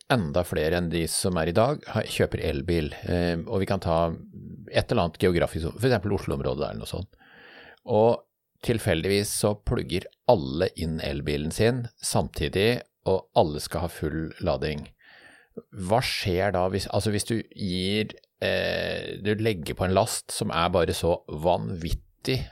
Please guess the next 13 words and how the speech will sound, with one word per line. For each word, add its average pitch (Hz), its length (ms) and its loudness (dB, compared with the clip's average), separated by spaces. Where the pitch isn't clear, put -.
eh, 80 1160 -4
altså 101 240 0
mye 110 300 0
større 95 240 4
enn 87 80 2
det 78 100 4
vi 85 80 4
har 85 160 2
opplevd 82 300 0
på 92 100 0
maks - 340 -2
i 107 100 0
dag, 151 260 0